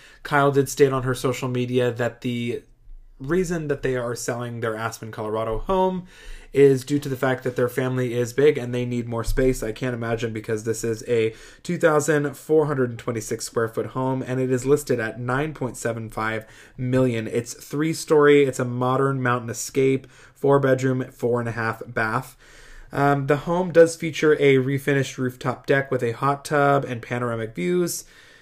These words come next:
Inside of the home has log beam ceilings, full height stacked stone fireplace, large bedrooms, and a spa-like master bedroom.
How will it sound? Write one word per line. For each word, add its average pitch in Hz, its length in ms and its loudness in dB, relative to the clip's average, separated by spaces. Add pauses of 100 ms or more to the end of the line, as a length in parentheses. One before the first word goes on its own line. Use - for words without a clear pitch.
(140)
Inside 143 320 2
of 135 60 2
the 135 120 0
home 135 300 -2
has 127 300 0
log 123 340 0
beam 120 180 -4
ceilings, 139 640 -2
full 147 260 2
height 127 220 -2
stacked 117 320 -4
stone 117 260 -6
fireplace, 123 720 0
large 117 380 0
bedrooms, 117 400 -4
and 107 80 -6
a 110 60 -6
spa-like 107 500 -6
master 110 260 -8
bedroom. 110 540 -6